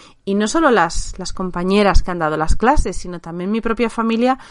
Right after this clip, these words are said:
porque por ejemplo mi padre, que es vecino mío, ¿no? Pues, eh, me ayudaba yendo al estudio a abrir, a,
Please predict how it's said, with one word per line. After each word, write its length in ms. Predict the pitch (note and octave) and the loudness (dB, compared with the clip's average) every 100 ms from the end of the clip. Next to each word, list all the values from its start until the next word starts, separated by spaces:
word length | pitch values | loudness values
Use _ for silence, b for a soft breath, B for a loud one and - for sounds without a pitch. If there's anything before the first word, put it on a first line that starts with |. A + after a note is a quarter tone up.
| B B - | B B -4
porque 260 | - G3 F3 | -2 0 0
por 120 | F#3+ | 0
ejemplo 380 | F3+ G3 G3 G#3 | 0 0 2 2
mi 120 | G#3 | 2
padre, 360 | A#3 A3+ A3 A3 | 4 2 0 -4
que 80 | |
es 200 | G#3 - - | -6 -8 -6
vecino 420 | G#3+ - G#3+ G#3+ | -6 -4 -4 -2
mío, 260 | B3 C4 A#3+ | 2 2 2
¿no? 140 | D4+ | -2
Pues, 300 | - G3+ - | -4 -6 -6
eh, 800 | - F#3 F3+ F3 E3 D#3+ D#3+ - | 0 2 2 2 2 0 -2 -4
me 220 | - G#3 | 2 4
ayudaba 600 | G3+ G3 F#3 F#3 F#3+ A3+ - | 6 4 4 4 4 2 0
yendo 440 | E3+ G#3+ A#3 F3+ | -4 -2 0 2
al 160 | D3+ D3+ | 0 -2
estudio 420 | - D4+ F4 G3+ | -6 -4 0 2
a 120 | D3 | 2
abrir, 560 | D3 F#3 C4+ C4 C4 G#3+ | 0 4 6 6 6 4
a, 180 | F3+ | 2